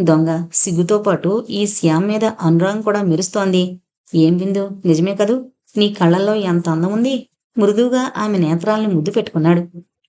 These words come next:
ఆమె నివ్వెరపోయిందా సంఘటనకి. మనసు జల్లుమంది, తలెత్తింది, కానీ సూటిగా అతని వంక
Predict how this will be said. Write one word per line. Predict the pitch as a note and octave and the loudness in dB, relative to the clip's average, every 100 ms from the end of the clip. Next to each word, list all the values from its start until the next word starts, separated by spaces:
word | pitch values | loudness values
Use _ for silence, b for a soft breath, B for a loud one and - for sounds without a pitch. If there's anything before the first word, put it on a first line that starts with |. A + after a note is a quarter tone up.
| _ _ - | _ _ -4
ఆమె | B3+ B3 | 0 0
నివ్వెరపోయిందా | A#3 F#3 F3 A#3+ B3+ A#3 A3 G#3+ | 0 -2 0 -2 0 -2 0 -2
సంఘటనకి. | G#3 D3+ E3 F#3+ F3 F3 E3+ - | -2 -2 0 0 0 -2 -4 -2
మనసు | F#3+ F#3+ - A#3 | 2 2 2 0
జల్లుమంది, | E3+ E3 A3 E3+ E3+ E3+ E3+ - _ - | 0 0 0 2 0 0 -8 -18 _ -4
తలెత్తింది, | E3 F#3 F#3+ E3+ E3+ E3+ - | 0 0 2 2 4 0 -4
కానీ | - D#3+ G3 | 0 0 0
సూటిగా | A3 A#3 A#3+ A#3+ A#3+ A#3+ | -2 -4 -2 0 0 -2
అతని | F#3+ F3+ E3+ | -4 0 2
వంక | D#3+ G3+ | 2 -2